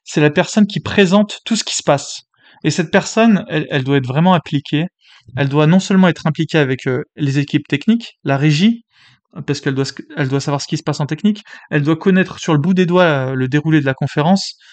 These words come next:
elle doit, c'est pas juste, ça, c'est pas un bénévole que vous prenez le jour J, ça.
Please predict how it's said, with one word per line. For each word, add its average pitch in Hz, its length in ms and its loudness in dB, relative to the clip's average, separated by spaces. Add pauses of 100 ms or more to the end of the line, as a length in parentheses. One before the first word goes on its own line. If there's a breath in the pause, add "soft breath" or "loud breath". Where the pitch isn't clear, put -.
(200 soft breath)
elle 143 160 0
doit, 147 280 0 (160 loud breath)
c'est - 180 -2
pas 202 180 4
juste, 202 260 -2
ça, - 160 0
c'est 180 140 0
pas 202 180 4
un 185 80 6
bénévole 156 400 2
que - 100 -4
vous 135 160 -2
prenez 147 260 -2
le 143 160 2
jour 139 220 -4
J, 139 160 0
ça. 120 200 -6